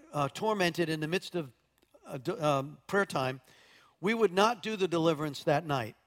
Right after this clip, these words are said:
We would escort that person, we would shut it down. Our ministry team is trained, shut that down, escort the person or carry the person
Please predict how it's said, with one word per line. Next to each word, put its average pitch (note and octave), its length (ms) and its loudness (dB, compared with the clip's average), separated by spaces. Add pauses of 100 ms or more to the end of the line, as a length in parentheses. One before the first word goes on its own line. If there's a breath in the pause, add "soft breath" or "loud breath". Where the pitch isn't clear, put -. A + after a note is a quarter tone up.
(760)
We F#3+ 140 4
would F3+ 160 2 (220)
escort G#3+ 500 0
that G3+ 200 2
person, D#3+ 300 -2
we D3+ 120 -4
would D3 160 -4
shut F#3+ 260 4
it A#3 120 2
down. C#3+ 380 0 (320 soft breath)
Our D#3 300 0
ministry F#3+ 320 -2
team G3 200 -4
is F#3 100 -4
trained, C#3+ 300 -2 (220 soft breath)
shut - 380 2
that A3+ 200 4
down, D#3 360 2 (340 soft breath)
escort G3+ 460 4
the G#3 80 0
person F#3+ 420 -2
or F3 100 -2
carry E3+ 300 2
the F#3 120 -2
person E3+ 520 -4